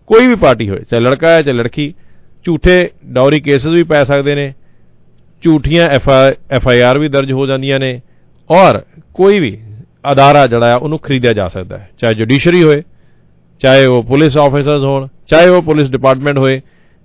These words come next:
ਕਿਸੇ ਨੂੰ ਵੀ ਤੁਸੀਂ ਇੰਡੀਆ ਵਿੱਚ ਖਰੀਦ ਸਕਦੇ ਹੋ। ਇਹ ਸਾਨੂੰ ਬਾਰ-ਬਾਰ ਕਹਿਣ ਦੀ ਲੋੜ ਨਹੀਂ, ਇਹ ਜੱਗ ਜਾਤ ਜਿਹੜੀ,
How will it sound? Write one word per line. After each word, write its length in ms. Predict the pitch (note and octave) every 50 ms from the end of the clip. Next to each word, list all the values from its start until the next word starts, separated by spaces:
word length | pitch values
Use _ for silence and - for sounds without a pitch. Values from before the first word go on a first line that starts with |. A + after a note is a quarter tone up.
| _ _ _ -
ਕਿਸੇ 440 | - G3+ - - A3+ A#3 A3+ A3 G#3+
ਨੂੰ 200 | F#3+ F3+ F3 E3+
ਵੀ 120 | E3 E3
ਤੁਸੀਂ 340 | D#3+ C3 C#3+ C3 A#2+ D3 D#3 -
ਇੰਡੀਆ 300 | C#3 C3 B2+ B2+ C3 C3+
ਵਿੱਚ 220 | C3 B2+ B2+ A#2+
ਖਰੀਦ 340 | C3+ - - B2+ D3 F3 D#3
ਸਕਦੇ 380 | - - C#3 C3 C3 B2+ C3+ D3
ਹੋ। 140 | D3+ D#3+ D#3
ਇਹ 120 | D#3+ D#3+
ਸਾਨੂੰ 680 | C3+ B2 B2 A2+ A2+ A#2+ B2+ C#3 D3 D3 B2 G#2 G2 F#2+ - - - - - - _ _ _ _ _ _ _ _ _ _ _ - -
ਬਾਰ-ਬਾਰ 580 | B2 G#2 G#2 A#2 C3+ C#3+ D3+ D#3 D#3 D#3+ D#3
ਕਹਿਣ 180 | D3 C#3 C#3+ C#3+
ਦੀ 120 | C#3 C3+
ਲੋੜ 240 | B2+ A#2+ A#2+ A#2+ B2
ਨਹੀਂ, 140 | B2+ C#3+ D3
ਇਹ 180 | D3+ E3 E3 D#3+
ਜੱਗ 340 | C3 A2 G#2 A#2 C3 D3
ਜਾਤ 480 | C#3+ D3 C3 B2 B2+ B2+ C3 C3 - B2+ - - - - _ _ _ _ _ -
ਜਿਹੜੀ, 440 | - B2 B2 C3 C3 C3 B2+ B2+ B2+